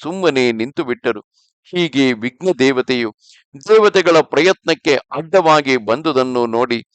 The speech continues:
ಸತ್ಯ ಸಂಕಲ್ಪನಾದ ಭಗವಂತನು ಒಡನೆಯೇ ಕೂರ್ಮಾವತಾರವನ್ನೆತ್ತಿ ನೀರಿನಲ್ಲಿ ಮುಳುಗಿ ಹೋಗುತ್ತಿದ್ದ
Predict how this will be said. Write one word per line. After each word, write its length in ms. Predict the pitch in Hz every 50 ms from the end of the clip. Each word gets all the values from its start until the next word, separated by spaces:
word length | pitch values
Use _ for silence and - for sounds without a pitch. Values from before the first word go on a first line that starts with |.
| _ _ _ _ _
ಸತ್ಯ 420 | - - 214 220 - _ - 196 175
ಸಂಕಲ್ಪನಾದ 800 | - - 156 175 175 190 170 160 123 160 156 147 143 143 139 131 131 120 104
ಭಗವಂತನು 680 | 101 117 147 185 185 165 151 147 143 - 143 135 131 127 123 117 107
ಒಡನೆಯೇ 680 | 101 117 135 160 185 180 160 151 139 131 127 123 120 117
ಕೂರ್ಮಾವತಾರವನ್ನೆತ್ತಿ 1600 | - _ _ - 196 220 233 214 190 135 160 151 147 143 139 135 143 131 131 131 131 127 127 127 127 127 123 - _ - 123 113 104 _ _ - - - _ _ -
ನೀರಿನಲ್ಲಿ 680 | 156 175 214 233 240 220 208 196 190 180 170 170 160 156
ಮುಳುಗಿ 400 | 147 139 131 131 151 185 196 202
ಹೋಗುತ್ತಿದ್ದ 680 | 208 185 190 202 214 208 208 - - - 170 156 143 -